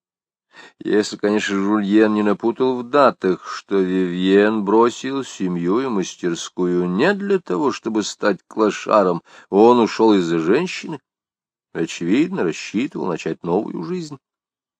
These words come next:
Но почему же он появлялся в этом квартале? От Сирано до его мастерской метров двести, а до дома, где осталась жить его жена, меньше километра.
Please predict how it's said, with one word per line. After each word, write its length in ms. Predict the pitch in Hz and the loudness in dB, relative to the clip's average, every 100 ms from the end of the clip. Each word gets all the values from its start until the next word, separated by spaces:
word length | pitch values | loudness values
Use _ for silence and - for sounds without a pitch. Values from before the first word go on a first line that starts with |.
| _ _ _ _ | _ _ _ _
Но 200 | - 87 | -6 -6
почему 600 | 95 113 110 - 127 92 139 | -4 -8 -8 -8 -4 -2 0
же 120 | 92 | 0
он 140 | 85 | -2
появлялся 680 | - 80 78 82 78 - 87 | -2 -4 -2 0 -2 -4 -8
в 80 | 71 | -8
этом 300 | 73 - 139 | -10 -12 -14
квартале? 580 | - - - 98 85 - _ _ _ _ _ _ _ _ _ _ | -14 -12 -4 -4 -4 -10 _ _ _ _ _ _ _ _ _ _
От 280 | - 104 110 | 0 2 2
Сирано 680 | - 120 127 131 131 143 135 | -2 0 2 2 4 2 2
до 160 | 135 | 2
его 180 | 135 135 | 2 2
мастерской 680 | 139 135 - 131 - 143 139 | -2 -2 -4 -6 -2 2 2
метров 500 | 139 135 139 143 127 | 2 0 0 -2 -2
двести, 680 | 123 117 95 80 - - 87 | 0 2 2 0 -6 -6 0
а 260 | 87 95 | 2 2
до 240 | 90 107 104 | 2 2 2
дома, 420 | 98 180 165 92 | 0 0 2 0
где 260 | 82 85 85 | 0 0 0
осталась 560 | 85 - 92 87 87 | 0 -4 -2 0 0
жить 420 | 82 80 85 - | 0 -2 -2 -4
его 260 | 90 87 85 | -4 0 0
жена, 380 | 80 85 85 80 | 0 -2 -2 -2
меньше 480 | 85 - - - 82 | -4 -8 -10 -10 -10
километра. 720 | - 78 76 78 78 - | -6 -6 -4 -6 -8 -12